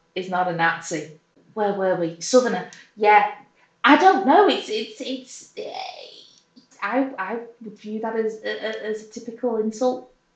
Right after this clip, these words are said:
Yeah, definitely. Uh, I mean, the, the North-South divide is very much a thing. You see, you probably these, these days think that sort of, like, the, there's, there's, there's less of it,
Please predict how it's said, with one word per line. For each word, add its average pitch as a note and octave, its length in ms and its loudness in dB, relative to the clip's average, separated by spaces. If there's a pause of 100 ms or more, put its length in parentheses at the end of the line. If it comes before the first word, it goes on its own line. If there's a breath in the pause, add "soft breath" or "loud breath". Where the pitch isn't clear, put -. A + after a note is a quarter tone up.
(180)
Yeah, C#4+ 320 -2 (340)
definitely. B3 520 -4 (680 soft breath)
Uh, A3 220 4 (120)
I A#3+ 80 0
mean, B3 160 4
the, A3+ 140 2
the C4 80 4
North-South C4 540 4
divide G#3 260 0
is F#3+ 100 -8
very G#3+ 300 -2
much E3+ 220 -12
a - 20 -20
thing. F3 340 -6 (640 loud breath)
You A3+ 120 -16
see, C4 260 -2
you - 80 -12
probably B3+ 640 0
these, A#3 340 -8 (160)
these G#3+ 220 -8
days G3 300 -6
think F3 260 -16
that - 280 -14
sort F#3 220 -12
of, - 60 -16
like, E3 240 -8 (100)
the, - 220 -12 (200)
there's, F#3 280 -8 (160)
there's, F3+ 180 -8 (100)
there's F3 220 -8
less F3 300 -8
of G3 100 -10
it, - 240 -14